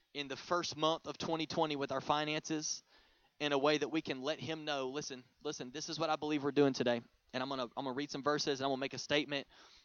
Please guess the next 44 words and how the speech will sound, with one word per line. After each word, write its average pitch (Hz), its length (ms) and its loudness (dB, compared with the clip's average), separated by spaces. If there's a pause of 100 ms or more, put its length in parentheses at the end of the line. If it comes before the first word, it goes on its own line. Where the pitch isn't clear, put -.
(100)
that 139 120 0
I 135 80 0
think 143 160 -4
is 120 80 -6
gonna 135 100 -4
take 127 180 -2
all 127 160 2
the 135 60 -6
pressure 135 360 -6
off 113 120 -12
of 110 100 -20
you, 113 100 -10
'cause 113 140 -8
some 131 140 -6
of 127 60 -6
y'all, 120 140 0
I 120 60 0
can 120 100 -10
tell 123 120 -8
you 120 40 -8
right 120 100 -10
now, 123 60 -10
you 123 100 -12
just 117 120 -16
all 123 200 -8
tensed 135 400 -12
up, 139 280 -10
you 143 100 -14
know, 135 140 -10
you 135 120 -10
just 139 160 -10
like, 123 220 -8
"Oh," 214 920 0
you 160 160 6
know. 160 120 6 (2500)
I'm 135 60 -4
gonna 135 120 2
read 165 220 0
some 160 120 -2
stuff 156 380 6
to 165 100 8
you 143 160 6
that 135 160 0
I, 135 140 2